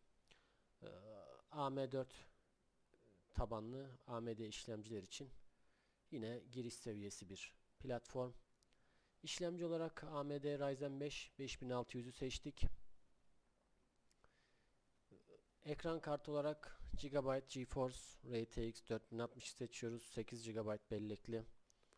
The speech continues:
Güç kaynağı olarak Gainforce altı yüz watt. Bronz sertifikalı bir güç kaynağı seçtik. Kasamız Blue Force Spectra kendiliğinden al-, içinde altı adet soğutma fanı var. Bir tanesi egzoz,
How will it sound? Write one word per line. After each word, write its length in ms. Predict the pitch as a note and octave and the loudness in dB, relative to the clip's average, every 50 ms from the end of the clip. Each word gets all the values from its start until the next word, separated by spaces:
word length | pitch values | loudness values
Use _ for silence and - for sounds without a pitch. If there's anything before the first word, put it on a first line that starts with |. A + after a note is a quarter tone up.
| - - _ _ _ _ _ _ _ _ _ - | -20 -20 _ _ _ _ _ _ _ _ _ -8
Güç 200 | - F3 - - | -8 -6 -2 2
kaynağı 300 | - E3 D#3 D#3 D#3 D3+ | 4 4 4 4 4 4
olarak 340 | D3+ D3+ D3 D3 C#3+ - - | 6 6 6 4 4 2 2
Gainforce 600 | D3 D3 D3 C#3 - - C#3 C#3 C3+ - - D3 | 2 2 2 0 0 -2 -2 -2 -2 0 2 4
altı 280 | C3+ B2+ - - - | 4 4 2 0 -4
yüz 80 | B2+ A2+ | -4 0
watt. 400 | A#2 A#2+ B2+ B2+ - - - - - - - - _ _ _ _ _ _ _ - | 2 2 2 2 0 -4 -12 -10 -12 -14 -16 -18 _ _ _ _ _ _ _ -8
Bronz 220 | A2+ A#2+ A#2 A#2 A2+ | -4 -2 -2 -2 -2
sertifikalı 600 | - - A2+ A2 A2 - - - A#2+ A2+ A2+ G#2+ | -2 -2 -2 -2 -2 -6 -6 -2 0 0 0 -2
bir 60 | A2+ | -4
güç 180 | A2 A2+ - - | -6 -8 -6 -4
kaynağı 360 | - B2+ A#2 A2+ A#2 A#2 A2+ | 0 0 0 0 0 -2 -2
seçtik. 460 | - - A#2 G#2+ - - B2 - - - - - - - - - _ _ _ | -4 -8 -8 -8 -10 -12 0 4 4 4 4 2 -4 -12 -16 -18 _ _ _
Kasamız 520 | - - D3 C#3+ - D3+ D3+ D#3 C#3+ C3 C3+ | -4 -2 -2 -2 -2 -2 -2 -2 -2 -4 -4
Blue 200 | C3+ C#3 D3 C#3+ | -4 -2 -4 -4
Force 300 | - - C#3 C3 B2 - | -2 -4 -4 -4 -4 -8
Spectra 540 | - - - C3 B2 - - C#3 C3 B2 | -10 -4 -2 -2 -2 -2 -2 -2 -2 -2
kendiliğinden 680 | B2 - - C3+ B2+ B2 B2+ B2+ B2+ B2 B2 B2 B2+ B2+ | 0 0 0 0 0 0 0 0 0 0 0 0 0 -2
al-, 280 | A2+ A#2+ B2 A#2 A#2+ - B2 B2+ - _ _ _ - | -2 -2 -2 -2 -2 -4 -10 -18 -20 _ _ _ -18
içinde 500 | C#3 - - - B2+ B2+ C3 C3 C3+ C3 - - - - - - _ _ - - _ - | -10 -8 -6 -4 -2 0 2 0 0 -2 -6 -14 -20 -20 -20 -20 _ _ -20 -20 _ -4
altı 300 | B2+ A#2 A#2 A2+ - C3+ | -2 -2 -2 -2 -2 -2
adet 240 | A#2+ A2+ A#2 A#2 - | 0 0 -2 -4 -6
soğutma 460 | - - B2 A2+ A2+ - - A#2+ A#2 | -4 -2 0 0 0 0 -2 -4 -4
fanı 280 | - - A#2+ A#2+ A#2 | -2 -2 -2 -2 0
var. 200 | A2 A2 A#2 A#2 | 0 -2 -2 -4
Bir 60 | B2 A#2 | -8 -4
tanesi 460 | - - A#2 G#2 G#2+ G#2+ - - A2+ | 0 0 0 0 -2 -6 -6 -6 -6
egzoz, 420 | G#2+ G2 G2 G2 A2 A2+ A2+ - | -6 -6 -8 -8 -10 -10 -10 -8